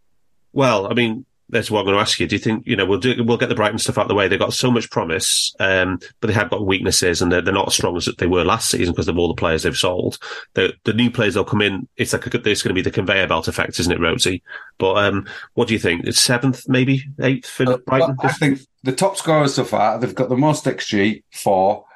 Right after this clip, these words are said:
Speaker 2: but they are, like you said, sixth or seventh worst for X G conceded.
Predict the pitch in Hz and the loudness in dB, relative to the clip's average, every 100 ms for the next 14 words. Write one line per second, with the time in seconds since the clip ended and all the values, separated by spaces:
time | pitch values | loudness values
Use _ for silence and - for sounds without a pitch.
0 | _ _ 110 107 117 110 107 92 110 101 | _ _ -2 2 4 4 2 0 -2 -2
1 | 95 - 92 - 110 - - 95 92 107 | 0 -2 0 0 -2 -2 0 0 0 -2
2 | 90 95 - 95 92 85 - 92 87 85 | -2 -4 0 2 2 0 -2 0 0 -2
3 | 85 - 85 85 76 - 92 90 95 | -6 -4 -4 -2 -2 0 0 0 -2